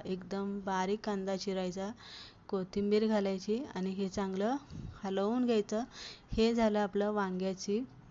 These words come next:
चटणी बनवून तयार झालेली आहे. आता मी इथे कांदा कच्चा घातलेला आहे.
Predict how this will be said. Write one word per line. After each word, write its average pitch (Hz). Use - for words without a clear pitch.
चटणी 190
बनवून 190
तयार 185
झालेली 185
आहे. 180
आता 208
मी 226
इथे 220
कांदा 214
कच्चा 214
घातलेला 208
आहे. 208